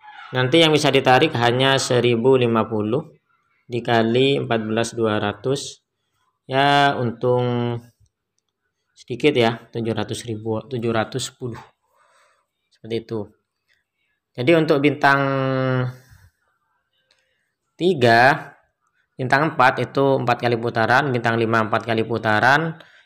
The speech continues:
kalau bintang enam cukup tiga kali putaran. Kalau bintang dua, bintang dua itu kan keuntungannya cuman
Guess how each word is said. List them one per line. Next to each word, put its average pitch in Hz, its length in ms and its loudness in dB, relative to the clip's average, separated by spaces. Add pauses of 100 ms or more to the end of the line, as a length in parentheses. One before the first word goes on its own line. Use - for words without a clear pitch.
(120)
kalau 123 180 2
bintang 123 300 0
enam 143 180 0
cukup 123 380 -4
tiga 113 180 -2
kali 110 240 -4
putaran. 98 720 -8 (1500)
Kalau 143 320 4
bintang 151 480 4
dua, 147 500 4 (1700)
bintang 123 320 -2
dua 123 240 4
itu 135 240 -2
kan 135 180 2
keuntungannya 127 720 -2
cuman 131 640 0